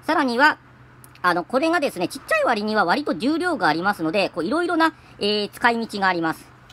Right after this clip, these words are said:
まずちょっとここの辺にね、あの、一例があるんですけども、まあ、押さえたり、支えたり、あとこの、えー、はさ-、まあ、二個あれば挟み込んだり、で、重しとして使ったり、いや、まあ、先ほどのような叩き台ですね。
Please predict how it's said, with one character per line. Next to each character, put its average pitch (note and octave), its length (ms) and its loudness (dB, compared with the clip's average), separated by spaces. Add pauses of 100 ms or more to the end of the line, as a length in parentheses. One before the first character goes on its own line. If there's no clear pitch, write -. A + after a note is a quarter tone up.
(220)
ま D4+ 120 2
ず B3+ 80 -4
ち C4 80 -8
ょ D#4+ 40 -6
っ - 20 -16
と - 80 -8
こ - 80 -12
こ - 100 -6
の B3 100 -2
辺 A#3 180 -4
に A3+ 100 0
ね、 C4+ 180 -2
あ E3+ 80 2
の、 D#3+ 220 -2
一 G#3+ 200 -8
例 A3+ 140 0
が A3 80 2
あ G#3+ 60 2
る F3 80 0
ん C#3 40 0
で B2+ 80 -6
す - 80 -12
け B2+ 100 -4
ど D#3+ 80 -4
も、 B3+ 200 0
ま D#3 140 -4
あ、 D#3 60 -4
押 D#3+ 100 -6
さ D4+ 160 4
え G3+ 80 -2
た D#3+ 100 2
り、 B2+ 140 -6 (340)
支 E3+ 80 -2 (120)
え G#3+ 180 2
た G#3 120 2
り、 C#3 200 -2 (520)
あ - 80 -2
と G#3+ 80 -4
こ E3+ 120 -2
の、 D#3+ 180 -2
え C#3 380 -2
ー、 A#2+ 80 -10
は - 120 -16
さ-、 B3+ 220 0
ま A3+ 120 2
あ、 - 20 0
二 C#4+ 100 0
個 C4 140 4
あ G3+ 40 4
れ F#3+ 120 -2
ば C4 100 2
挟 G#3 240 0
み G#3 140 -2
込 G3 220 -2
ん C#3 40 -2
だ B2 100 -2
り、 A2+ 140 -8 (320)
で、 C#4 100 2
重 A3+ 220 2
し A3 60 -10
と - 100 -4
し - 80 -6
て G3 100 -12
使 - 160 -4
っ F3 60 0 (100)
た A3+ 120 0
り、 C4 140 -2
い - 60 -12
や、 D3 100 -2
ま D3 140 -2
あ、 - 100 -10
先 - 200 -4
ほ G3+ 60 -4
ど G3 80 -4
の G#3+ 80 -2
よ A#3 80 0
う - 20 0
な - 20 -6
叩 F#3 220 -10
き F3 80 -6
台 D#3 160 2
で D#3 60 -6
す - 80 -8
ね。 A#3 180 -2